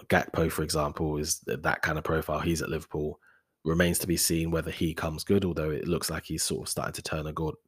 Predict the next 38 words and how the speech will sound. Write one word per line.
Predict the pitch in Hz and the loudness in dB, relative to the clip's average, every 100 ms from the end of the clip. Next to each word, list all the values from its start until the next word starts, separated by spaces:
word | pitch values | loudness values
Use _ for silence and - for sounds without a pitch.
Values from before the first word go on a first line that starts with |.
| - | -10
turn | - 78 | -6 -6
a | 78 | -4
corner | - 80 78 | -2 -2 -2
a | |
little | 76 65 | -4 -4
bit | 76 | -4
and | - | -4
starting | - - - | -4 -4 -6
to | - | -10
perform. | - - 82 80 85 _ - - - - - - _ _ _ | -8 -2 -2 -2 -8 _ -20 -20 -20 -20 -20 -20 _ _ _
So, | 95 | 6
yeah, | 98 107 | 8 8
we'll | 87 90 | 6 4
see | - 92 | 6 4
what | 85 - | 4 0
the, | 85 80 | -2 -2
what | 82 - | -2 -4
the | |
club | - 87 92 | -4 -4 0
do | 180 | 0
in | 80 | 0
that | 76 | -4
regard. | - 78 76 76 - _ _ _ _ _ _ _ | -6 -6 -6 -8 -16 _ _ _ _ _ _ _
But | 92 | 2
this | 85 - | 4 2
is | 95 | 4
where | 92 87 | 4 4
we | 87 | 4
are | 85 80 | 2 0
in | 78 | -4
the | 78 | -6
development | 80 80 73 69 | -4 -4 -4 -6
of | 73 | -8
the | |
team, | - 107 104 101 104 _ _ _ - | 2 4 6 4 -4 _ _ _ -8
and, | 80 80 76 | -4 -4 -4
you | 78 | -6
know, | 73 | -8